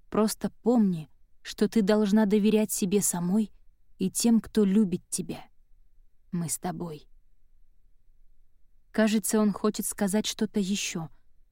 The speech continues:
но тут из душа торопливо выходит Мэйси в длинном халате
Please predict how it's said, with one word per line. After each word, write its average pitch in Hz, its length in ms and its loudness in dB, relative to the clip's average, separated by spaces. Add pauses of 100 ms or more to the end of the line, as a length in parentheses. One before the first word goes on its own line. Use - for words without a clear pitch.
(220)
но 202 160 4
тут - 360 0
из 208 180 2
душа 240 340 0
торопливо 214 520 2
выходит 196 480 0
Мэйси 208 360 2
в 175 80 -4
длинном 185 360 2
халате 208 520 -4